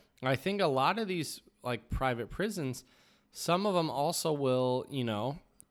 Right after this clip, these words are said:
lobby with gover-, you know, government officials and, and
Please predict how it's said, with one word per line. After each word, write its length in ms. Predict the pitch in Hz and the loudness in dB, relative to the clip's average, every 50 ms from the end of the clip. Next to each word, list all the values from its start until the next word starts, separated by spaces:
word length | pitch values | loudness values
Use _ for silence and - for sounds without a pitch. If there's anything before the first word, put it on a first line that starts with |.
| _ - | _ -10
lobby 540 | 117 110 110 110 113 113 120 127 139 139 135 | -6 -2 0 2 4 4 4 4 2 2 2
with 400 | 123 117 120 120 117 - - - - 107 - | 2 2 2 2 0 -2 -4 -16 -18 -14 -6
gover-, 380 | 107 107 107 107 120 127 - - | -2 -2 -2 -2 -2 -6 -8 -6
you 120 | 120 110 | -6 -4
know, 140 | 104 101 104 | -2 -2 -4
government 480 | 101 110 107 113 131 156 175 175 170 | -2 0 0 0 0 -2 -2 -2 -4
officials 800 | 156 - - 147 156 - - - 160 156 151 147 147 139 - - - - _ _ _ - - - _ _ _ _ _ _ _ _ _ - | -4 -6 -4 -4 -4 -4 -2 -2 0 0 0 0 -2 -4 -6 -12 -16 -20 _ _ _ -20 -20 -20 _ _ _ _ _ _ _ _ _ -4
and, 260 | 110 110 110 110 - - | -2 -2 -2 -2 -4 -6
and 240 | 123 117 110 107 | -6 -4 -4 -6